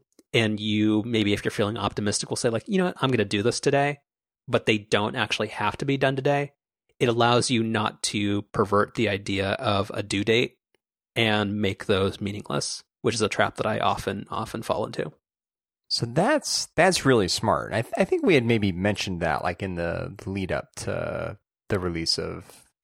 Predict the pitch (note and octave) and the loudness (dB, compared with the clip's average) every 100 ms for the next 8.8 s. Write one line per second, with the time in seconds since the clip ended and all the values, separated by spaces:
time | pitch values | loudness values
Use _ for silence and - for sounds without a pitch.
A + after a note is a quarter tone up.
0 | - G2+ F2+ - G#2 - - - - - | -4 -2 -4 -8 -8 -8 -6 -6 -8 -10
1 | A2+ - _ _ _ _ _ - F#2 E2+ | -12 -16 _ _ _ _ _ -4 -2 -2
2 | E2 D#2 - - G#2+ _ _ _ _ _ | -6 -8 -12 -14 -16 _ _ _ _ _
3 | - _ _ - D#3 C#3+ - - _ _ | -20 _ _ 2 6 6 4 -4 _ _
4 | _ _ _ _ _ C3+ B2+ C#3 C3 - | _ _ _ _ _ -2 2 2 2 4
5 | F3+ F#3+ A#2+ - - B2 A2+ F#2+ F#2+ A2 | 4 4 2 2 4 6 6 2 0 -2
6 | A2 A2+ A2+ A#2+ B2+ A2+ G#2+ A2 G2 F#2+ | 0 4 4 4 2 0 0 -2 0 -2
7 | F2 G2+ G2+ G2+ - A2+ G#2 F#2+ G2 F2+ | -2 0 2 2 2 2 2 0 -2 -4
8 | A2+ G#2 F#2+ G2 F#2 F2 F2 | -2 -2 0 2 2 0 -6